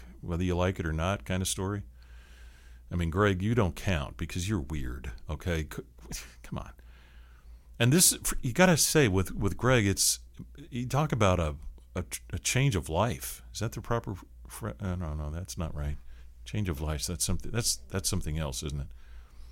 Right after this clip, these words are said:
This would just be a <laughs> change of lifestyle. You know, this is a guy who made his living for years taking care of us in the late night hours with his, uh,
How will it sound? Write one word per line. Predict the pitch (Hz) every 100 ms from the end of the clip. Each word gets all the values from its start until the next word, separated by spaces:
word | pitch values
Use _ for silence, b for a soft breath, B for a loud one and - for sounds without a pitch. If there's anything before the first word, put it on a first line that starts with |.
| b b -
This | 143
would | 175 143
just | 139 104
be | 107 107
a | 85 - - b b b b b
<laughs> | b - - - - - -
change | - 135 143 113
of | 80
lifestyle. | 90 92 87 - - 120 151 123 64 143 - b b b b b b b b b b b -
You |
know, | 110
this | 131 131
is | 113
a | 110
guy | 104 104 107
who | 92
made | 104 110
his | 90 - - -
living | 87 107 120 80
for | 71 87
years | 73 85 147 170 71 64 - - - - - - - B B B B B B B B - -
taking | 110 92
care | - 120
of | 117 82
us | 80
in | 90
the | 82
late | 87 139 175
night | 85 78 - - - -
hours | 85 78 71 71 - - - - - - - -
with | -
his, | 82 73 - 87
uh, | 76 71